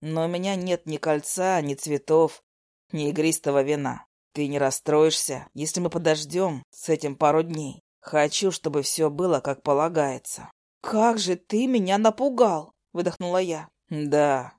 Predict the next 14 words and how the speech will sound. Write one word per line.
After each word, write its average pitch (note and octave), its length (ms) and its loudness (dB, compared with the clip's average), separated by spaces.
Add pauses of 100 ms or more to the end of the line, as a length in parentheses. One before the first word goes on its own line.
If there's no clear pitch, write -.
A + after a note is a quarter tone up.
я D#3 280 4
уже D3+ 180 2
знаю, D#3 440 2
что D3 180 -6
подобные D#3+ 500 0
предложения D3+ 720 0
тебя D3 320 0
жутко F3+ 400 0
пугают", C#3 640 -2 (320)
не F3 120 -4
удержался F#3 520 2
от F3 80 -10
подколки G3 480 0
некромант. F3+ 640 -4